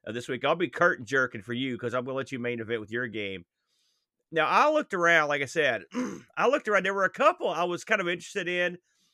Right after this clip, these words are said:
but for, I couldn't find them. I couldn't tell. There was this beat 'em up that was supposed to be great shakes for the,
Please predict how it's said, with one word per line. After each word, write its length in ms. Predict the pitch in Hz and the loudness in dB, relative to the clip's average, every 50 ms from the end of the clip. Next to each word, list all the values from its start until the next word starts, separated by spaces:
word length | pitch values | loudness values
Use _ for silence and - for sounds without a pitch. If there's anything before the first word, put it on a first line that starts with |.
| _ _ _ | _ _ _
but 240 | 202 202 196 - - | -4 -4 -4 -6 -10
for, 220 | - 185 180 143 101 90 _ _ _ | -6 -4 -2 -2 -4 -8 _ _ _
I 120 | - 170 185 | -2 -2 0
couldn't 280 | - 240 233 180 170 | 2 2 2 2 2
find 520 | 151 - - 180 180 190 196 202 208 202 196 | -2 0 2 4 4 6 4 4 2 0 -4
them. 140 | 208 202 185 | -2 -2 -2
I 60 | 175 | -2
couldn't 200 | - 202 170 151 | -2 -4 -4 0
tell. 160 | 190 190 165 | 0 0 0
There 100 | 190 202 | 0 -2
was 80 | 185 175 | -4 -4
this 120 | 202 156 | -8 -8
beat 280 | 131 123 180 208 233 247 | -4 -4 -2 0 0 0
'em 120 | 226 175 156 | 0 2 2
up 160 | 139 131 - | 2 2 2
that 80 | 143 127 | -2 -4
was 100 | 139 131 | -6 -4
supposed 200 | - 202 196 - | -4 -4 -4 -2
to 60 | 147 | -2
be 160 | 160 156 139 | -2 -4 -4
great 460 | 117 110 104 127 147 170 185 180 175 - | -4 -8 -4 2 4 4 4 4 0 -6
shakes 460 | - - 170 160 165 180 170 - - | -2 4 4 6 6 4 0 -4 -10
for 120 | 143 147 143 | -14 -10 -10
the, 120 | 135 131 | -10 -10